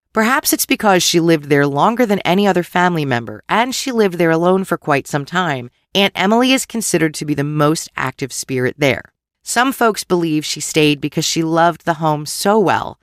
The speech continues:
and when she saw it begin to fall into disrepair, continued to stay on to watch over the house.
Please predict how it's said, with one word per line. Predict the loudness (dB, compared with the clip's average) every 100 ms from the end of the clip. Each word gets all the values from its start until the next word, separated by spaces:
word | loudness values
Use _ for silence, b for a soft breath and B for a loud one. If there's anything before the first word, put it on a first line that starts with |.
| _ -2
and |
when | 0
she | 0
saw | 0 2 2
it | 2
begin | 0 0 -2
to |
fall | 0 2 2
into | 2 0
disrepair, | -2 -2 -4 -6 -2 -2 -4 -14 _
continued | -4 -2 0 0 0 -2
to | -2
stay | -4 0 2
on | 4 4 2 -2 -10 -4
to | 0
watch | 2 2 2 2
over | 2 2
the | -2
house. | -4 -8 -12 -18 -18